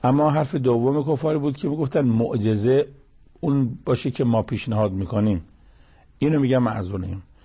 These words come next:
"و ما کان لنا ان نأتیکم بسلطان الا بإذن الله." این ما حق نداریم، یعنی ما را سزاوار نیست که جز با اذن خدا برای شما معجزه بیاریم.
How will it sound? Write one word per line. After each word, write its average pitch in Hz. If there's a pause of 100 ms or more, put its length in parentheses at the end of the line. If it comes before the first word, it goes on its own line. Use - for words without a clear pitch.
(280)
"و 113
ما 131
کان 98
لنا 95
ان 95
نأتیکم 113
بسلطان 123 (100)
الا 113
بإذن 104
الله." 101 (2750)
این 110 (260)
ما 113
حق 113
نداریم، 98 (200)
یعنی 95
ما 104
را 110 (340)
سزاوار 107
نیست 135
که 95 (1300)
جز 127
با 113
اذن 101
خدا 110
برای 98
شما 98
معجزه 92
بیاریم. 92